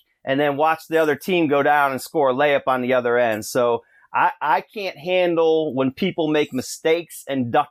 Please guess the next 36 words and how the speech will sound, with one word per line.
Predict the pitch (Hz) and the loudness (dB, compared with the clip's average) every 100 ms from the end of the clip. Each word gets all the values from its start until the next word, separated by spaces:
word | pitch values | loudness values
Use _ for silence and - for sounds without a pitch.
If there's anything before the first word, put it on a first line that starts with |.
| - | -6
their | 131 | -6
heads. | 147 135 113 | 0 0 0
Like, | 120 120 | -2 0
I'm | 147 226 | 0 2
okay | 220 190 196 185 | 0 0 0 0
with | 165 131 | 0 -2
you | 147 | 0
making | 151 151 143 | 0 0 -4
mistakes. | 131 - 151 123 - _ _ - | -8 -2 0 0 -6 _ _ -6
I | 156 190 | 0 2
have | 190 | 0
video | 139 190 208 180 156 | 0 0 2 2 2
of, | 147 127 | 0 -2
of | 143 139 | -4 -2
a, | |
one | 135 151 190 | -4 -2 0
of | 180 | 0
my | 170 | -2
players | - 185 180 156 - | 0 0 2 0 -2
throwing | - 170 175 165 | -2 0 2 0
an | 147 - | 0 2
outlet | 175 - 165 151 - | 0 0 -2 -2 -2
pass | 175 156 143 - | -2 0 -2 0
over | 165 165 165 | -2 0 -4
top | - 170 185 | -2 0 0
of | 170 | -2
the | 151 | -4
person | - 180 170 160 | -2 -2 -2 0
they | 165 | 0
were | |
trying | - 190 165 | 0 0 0
to | 156 | 0
hit, | 156 196 - _ _ | 0 -2 -2 _ _
and | - 160 | -2 0
it | |
went | 175 | 0